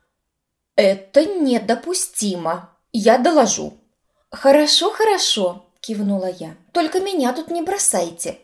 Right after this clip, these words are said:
Я так осторожненько, не привлекая внимания, просто пойду за вами следом. Даже подслушивать не буду, ну, или постараюсь».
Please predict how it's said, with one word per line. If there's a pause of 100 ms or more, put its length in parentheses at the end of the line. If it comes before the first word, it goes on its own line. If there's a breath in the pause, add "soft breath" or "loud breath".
(240)
Я
так (100)
осторожненько,
не
привлекая
внимания,
просто
пойду
за
вами
следом. (380 loud breath)
Даже
подслушивать
не
буду, (200 loud breath)
ну, (140)
или
постараюсь».